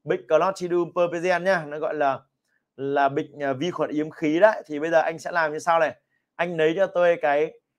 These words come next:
Enrofloxacin ấy, anh tiêm nó khỏi mà. Hoặc là lấy cái đặc trị tiêu chảy đây này, đây này. Anh lấy cái này này, anh tiêm này, tôi xem ở đây có đặc trị tiêu chảy không nào.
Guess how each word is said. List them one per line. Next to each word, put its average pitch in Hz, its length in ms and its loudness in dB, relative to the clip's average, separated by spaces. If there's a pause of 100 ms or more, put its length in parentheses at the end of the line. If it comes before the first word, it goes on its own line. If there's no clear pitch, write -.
(140)
Enrofloxacin 165 1000 0
ấy, 175 80 -8
anh 160 200 -12
tiêm 170 220 -2
nó 147 120 -6
khỏi 127 260 -8
mà. 135 340 -4 (400)
Hoặc 151 180 -2
là 143 100 0
lấy 143 280 2
cái 180 120 -4
đặc 175 240 2
trị 143 280 -16
tiêu 170 160 -2
chảy 151 220 -4
đây 143 80 -4
này, 156 320 0
đây 165 100 -2
này. 165 240 0 (460)
Anh 175 180 -6
lấy 170 200 0
cái 196 80 -4
này 185 160 -2
này, 165 140 -4
anh 160 160 -10
tiêm 180 140 4
này, 165 140 -6 (120)
tôi 165 80 -8
xem 165 160 -2
ở 156 40 -8
đây 151 140 -4
có 156 80 -6
đặc 160 180 -2
trị 135 100 -18
tiêu 147 120 -10
chảy 127 120 -6
không 113 120 -8
nào. 123 100 -12